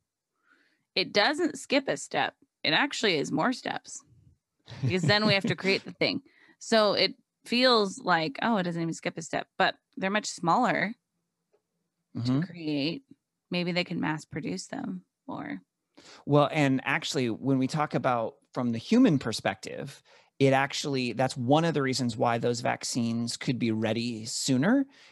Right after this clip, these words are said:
Speaker 2: is because we didn't have to make the spike protein
Speaker 1: Mm-hmm.
Speaker 2: first, right? We didn't have to make whatever the thing was to then inject you, 'cause we have to basically go through the, that process regardless to have that end result.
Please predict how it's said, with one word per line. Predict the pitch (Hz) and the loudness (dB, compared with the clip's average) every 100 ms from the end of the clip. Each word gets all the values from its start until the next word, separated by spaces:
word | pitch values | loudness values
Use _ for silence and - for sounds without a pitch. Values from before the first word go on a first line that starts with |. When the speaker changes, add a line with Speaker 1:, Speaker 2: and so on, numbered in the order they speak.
| _ | _
Speaker 2:
is | 139 | -2
because | 139 139 156 127 - - | 0 0 2 2 -2 -12
we | 117 123 151 | -4 0 2
didn't | 147 143 | 2 -2
have | 123 123 - | -2 -4 -2
to | 110 | 0
make | 110 120 120 - | 2 2 -2 -6
the | |
spike | 117 - 147 160 | -6 -2 -2 -2
protein | 131 107 - - 143 139 - | -4 -4 -6 -8 -12 -14 -2
Speaker 1:
Mm-hmm. | 208 | 0
Speaker 2:
first, | 190 190 175 165 170 190 - _ - | 2 2 2 -2 -2 -6 -12 _ -2
right? | 131 | 2
We | 135 | 4
didn't | 147 | 4
have | 139 | 4
to | 120 | 4
make | 143 - | 4 4
whatever | 127 135 135 | 4 6 4
the | 120 | 2
thing | 120 135 127 | -2 0 2
was | 117 113 147 - | 4 2 0 -4
to | 120 | -4
then | 117 | -2
inject | 110 113 139 - | -2 0 -2 -4
you, | - - - - - - _ _ _ _ | -8 -8 -10 -14 -20 -20 _ _ _ _
'cause | 143 | 0
we | 131 | 2
have | 123 151 - | 2 0 -2
to | 165 | -2
basically | 139 170 175 151 | 0 0 0 -2
go | 139 135 | 2 2
through | - 123 | 2 -2
the, | 113 - - | -4 -8 0
that | 120 - | 0 0
process | - 98 107 - 214 - - | -2 -2 0 0 0 -2 -2
regardless | 117 101 101 123 185 240 - - _ _ _ _ - | -2 0 0 -2 -4 -4 -8 -14 _ _ _ _ -4
to | 123 | 0
have | 117 | 0
that | 113 107 | 0 -2
end | 117 | -4
result. | 113 107 117 - | -4 0 0 -2